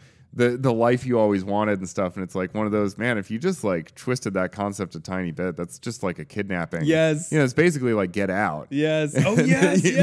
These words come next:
Speaker 1: know,
Speaker 2: yeah, yeah.
Speaker 1: but it's being presented now as this, like, fantasy fable. Um,
Speaker 2: That is pretty
Speaker 1: it's
Speaker 2: good.
Speaker 1: just, yeah.
Speaker 2: What's the one that we didn't, we, it wasn't a Hallmark. We watched a Lifetime one about a nanny or a manny,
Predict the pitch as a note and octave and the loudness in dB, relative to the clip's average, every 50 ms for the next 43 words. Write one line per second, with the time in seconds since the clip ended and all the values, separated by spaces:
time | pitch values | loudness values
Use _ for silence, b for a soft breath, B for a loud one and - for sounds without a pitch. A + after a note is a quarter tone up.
0 | C#4+ - - F#3+ D4 - C#4+ C#4+ C#4+ D4 D4 C4 F3+ F3+ - - B C3+ D3 B | 4 4 4 4 4 4 2 0 0 0 2 2 2 2 0 -8 B -16 -16 B
1 | B B B B _ D3 D3+ C3+ - E3+ E3+ E3 D#3+ C#3+ D3 C#3+ C3+ C#3+ C#3+ C#3+ | B B B B _ 0 0 2 4 2 4 4 2 0 0 0 0 0 0 0
2 | C#3+ C3+ B2+ C3 C#3+ D3 C3 A#2+ G#2+ A2 A2 G#2+ - A2+ G#2 G2 - - - A2 | 0 0 0 0 2 2 2 0 0 -2 -4 -2 0 0 0 0 -4 -8 -8 -6
3 | G2+ G#2 A2 A2 - - G2+ F2 - - F#2 G#2 A#2 F#2+ D2+ B1+ B1 G2 b b | -4 -4 -4 -4 -4 -4 -6 -6 -4 -4 -4 -4 -4 -4 -6 -8 -8 -10 b b
4 | b b b b b b b b b b b _ - - - C2+ C#2+ C#2+ C#2+ D2 | b b b b b b b b b b b _ -14 -12 -8 -8 -6 -6 -8 -8
5 | D2+ D#2 E2+ - - _ _ _ - A#2 A#2+ C#3 C3 C3+ - B2 G#2+ G2 G#2 G#2 | -10 -12 -14 -16 -20 _ _ _ -12 -8 -8 -8 -6 -6 -8 -8 -6 -6 -6 -8
6 | F#3 - - G3 G3 D#2+ - D3+ E3+ G3+ - - - C4+ B3+ B3 B3 A#3+ A3+ A3 | -8 -8 -4 -2 -2 -2 0 -2 -2 -4 -4 -6 -8 -6 -6 -4 -4 -4 -4 -6
7 | F#3+ D3+ D3 C3+ B2 D3 D3+ G3 A3+ A3+ A3+ A3 G3+ E3+ E3+ F3 G3 G3 D#3+ - | -6 -8 -8 -10 -10 -10 -8 -8 -8 -8 -8 -8 -8 -8 -6 -6 -6 -8 -8 -12
8 | _ _ _ - D#3 E3 G3+ G#3 G3 G3+ F#3+ D3+ C3 A#2+ C3+ C3 A#2+ A2 G2+ F#2 | _ _ _ -8 -6 -4 -4 -4 -4 -4 -4 -6 -4 -4 -6 -6 -4 -6 -8 -10
9 | F#2 - _ - _ _ _ _ _ _ _ _ _ _ _ _ _ - E3 F#3 | -14 -18 _ -20 _ _ _ _ _ _ _ _ _ _ _ _ _ -4 -2 0
10 | G3 F#3+ - - E3 C#3+ B2+ C3 C#3+ D3+ D3 - - F3+ F3+ F3+ F3+ F3+ F3+ E3 | 0 -2 -2 -4 -6 -4 -2 -2 -2 -2 -4 -6 -6 -6 -4 -4 -4 -4 -4 -2
11 | C3 A#2+ G#2+ G#2 G#2 G#2 A2 A#2 B2 C3+ D#3 E3+ E3+ D#3+ - _ _ A2+ A2+ A2+ | -2 -4 -4 -4 -6 -6 -6 -6 -4 -4 -4 -6 -8 -10 -12 _ _ -8 -6 -6
12 | A2 A2 A2+ B2 C3+ D3+ E3+ F3 E3+ - | -4 -4 -4 -4 -4 -4 -6 -6 -8 -10